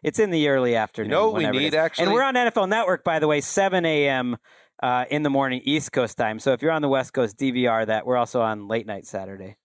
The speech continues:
Speaker 2: Yeah, we get, we're working on that time slot, but we gotta, we have some, we gotta win battles. We gotta win in the ratings war.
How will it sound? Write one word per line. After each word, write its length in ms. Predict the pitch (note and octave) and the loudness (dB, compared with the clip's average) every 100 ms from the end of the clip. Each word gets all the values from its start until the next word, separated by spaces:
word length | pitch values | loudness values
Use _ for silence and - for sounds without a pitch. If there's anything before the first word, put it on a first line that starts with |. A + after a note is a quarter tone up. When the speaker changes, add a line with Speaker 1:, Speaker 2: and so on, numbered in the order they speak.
| _ _ _ | _ _ _
Speaker 2:
Yeah, 260 | - F#2 D2+ _ | -6 -4 -4 _
we 140 | A#2 | -6
get, 120 | C3 D#3+ | -4 -2
we're 120 | D3+ | 0
working 240 | D#3+ E3 | 0 0
on 120 | C#3+ C3 | -2 0
that 120 | A#2+ | -2
time 240 | G#2+ F#2+ | -2 -6
slot, 280 | - F2+ F2 | -6 -6 -6
but 140 | G2 F#2 | -10 -12
we 100 | G2 | -4
gotta, 180 | G#2 G2+ | -2 -2
we 180 | G#2 | -4
have 120 | G#2 F#2 | -6 -6
some, 380 | - F#2+ F2+ _ _ _ | -12 -12 -14 _ _ _
we 80 | B2+ | -6
gotta 200 | G#2+ G#2 | -4 -2
win 340 | G#2 C#3 G#2+ E2+ | 0 -2 -4 -8
battles. 380 | - A2+ B2+ F2+ | -4 -2 -2 -4
We 80 | G2 | -4
gotta 140 | G2+ | -4
win 180 | G2 B2 | -2 -2
in 80 | A#2+ | -2
the 80 | G#2+ | -2
ratings 420 | G#2+ C3 C3+ G2+ | 0 -2 -4 -8
war. 300 | G2+ G2 F#2 | -4 -2 -2